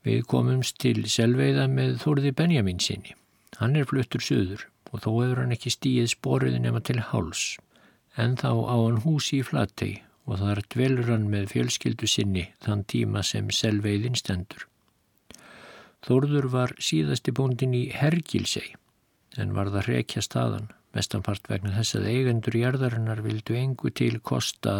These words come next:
að þar yrði byggilegt. Þórður hefur tekið að sér að nytja selveiðina og hann veitir okkur fúslega leyfi til að fljóta með í róður upp í Hergilseyjarlönd. Við leggjum upp árla morguns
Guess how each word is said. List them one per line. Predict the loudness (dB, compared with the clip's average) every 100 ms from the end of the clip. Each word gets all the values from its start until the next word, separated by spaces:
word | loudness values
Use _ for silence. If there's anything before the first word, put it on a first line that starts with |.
| -2
að | -2
þar | -2 0
yrði | -2 -2 0
byggilegt. | -2 0 -6 -6 -14 _ -20 _ _ _ -20 -20 -20 -20 -20 -20 -20 _ -2
Þórður | 0 2 2 0
hefur | 0 0
tekið | 0 0 0 0
að | 0
sér | 2 2
að | 0 0
nytja | 0 -2 -2 -2 0
selveiðina | 0 0 2 2 0 0 -4 -6 _
og | 0
hann | 0 2
veitir | 0 0 -2
okkur | 0 -2 -2
fúslega | -2 -2 -2 0 2
leyfi | 2 2 2 0
til | -2 -4 -4
að | -6 -8
fljóta | -2 -2 -2 -4
með | 0 0 0 0
í | 2
róður | 2 2 0 0 -2
upp | -6 -4
í | -4 -4 -4
Hergilseyjarlönd. | -4 -2 -2 0 0 0 -2 -6 -6 -12 -20 _ _ _ -20 _ -20 -20 -20 -20 -20 -20 -20 _
Við | -2 2
leggjum | 2 2 2 0
upp | -2
árla | -2 0 0 2
morguns | 2 2 -2 -2 -6